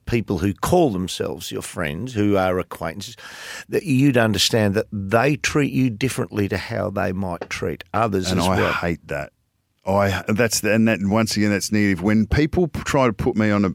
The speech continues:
Speaker 2: on a pedestal, or when people see you a certain way or treat you differently to any other human,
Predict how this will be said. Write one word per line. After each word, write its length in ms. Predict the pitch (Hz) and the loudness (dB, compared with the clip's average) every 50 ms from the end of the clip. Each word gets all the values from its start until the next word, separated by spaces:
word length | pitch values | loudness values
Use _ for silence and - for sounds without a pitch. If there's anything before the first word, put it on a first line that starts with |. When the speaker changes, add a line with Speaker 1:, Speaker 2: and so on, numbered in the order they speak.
| - - | -4 -4
Speaker 2:
on 140 | 98 101 92 | -2 -2 -2
a 40 | 85 | -2
pedestal, 460 | - - 101 98 104 - - 147 151 160 - | -2 0 0 0 0 -2 -2 0 0 0 2
or 140 | 107 98 95 | 2 2 2
when 140 | 98 95 | 2 2
people 320 | - - 127 127 - 117 107 | 2 0 0 0 0 -2 -4
see 280 | - - - 110 113 | -2 0 0 2 2
you 120 | 110 110 104 | 4 2 2
a 60 | 101 | 0
certain 420 | - - - 107 98 80 92 92 87 | 0 0 0 0 0 0 0 0 0
way 380 | 87 87 87 90 92 92 90 - - - - _ - | 0 2 2 2 2 0 -2 -4 -10 -20 -18 _ -6
or 120 | 92 95 | -4 -4
treat 320 | - - - 120 123 117 - | -2 0 0 2 2 2 2
you 80 | 110 98 | 0 0
differently 560 | 85 - 110 101 - - 104 90 98 98 95 | 0 0 -2 -2 -2 -2 -2 -2 0 -2 -2
to 220 | - - 104 95 98 | -2 0 0 2 2
any 180 | 101 101 95 | 2 2 2
other 180 | 95 92 92 92 | 2 2 0 0
human, 460 | 90 - 104 98 104 127 156 180 - | 0 0 0 2 2 2 2 0 -2